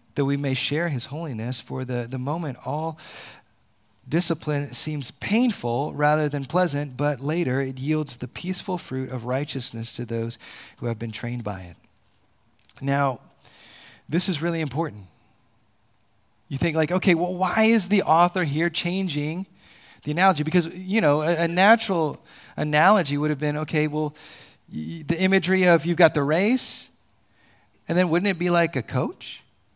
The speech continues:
Wh-, wh-, why, why does he start talking about a loving father?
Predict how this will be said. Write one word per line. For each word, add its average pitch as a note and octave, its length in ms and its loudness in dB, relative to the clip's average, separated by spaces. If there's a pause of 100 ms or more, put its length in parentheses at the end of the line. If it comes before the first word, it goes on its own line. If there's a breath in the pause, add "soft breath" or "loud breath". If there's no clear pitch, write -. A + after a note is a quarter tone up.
(1300)
Wh-, C#3+ 60 -10
wh-, C#3+ 600 -4
why, E3 220 8
why F#3+ 180 12
does A3 120 8
he A#3 100 6
start A3+ 220 8
talking G#3+ 320 8
about G3 160 6
a G3 60 6
loving F#3+ 400 4 (100)
father? A3 720 -2